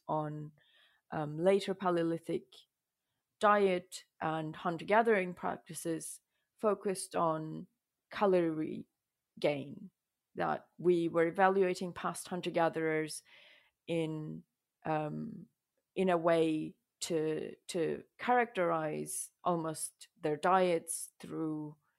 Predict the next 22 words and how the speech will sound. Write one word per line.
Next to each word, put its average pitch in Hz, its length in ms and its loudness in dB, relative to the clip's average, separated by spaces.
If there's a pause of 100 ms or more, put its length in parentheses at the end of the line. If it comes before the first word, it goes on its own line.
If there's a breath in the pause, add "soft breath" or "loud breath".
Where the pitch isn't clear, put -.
(600)
how 196 120 0
much 170 260 0
effort 190 380 -2
they 160 100 -2
had 175 240 -4
to 180 60 -6
put 175 180 -6
into 156 760 -4 (640)
what 165 240 -2
they 165 120 0
had 165 220 -6
to - 80 -8
gather 247 520 2 (340)
and 175 160 -2
how 175 80 -2
much 156 240 -4
effort 165 380 -2
they 165 100 0
had 165 240 -8
to 160 80 -8
put - 160 -8
into 151 560 -6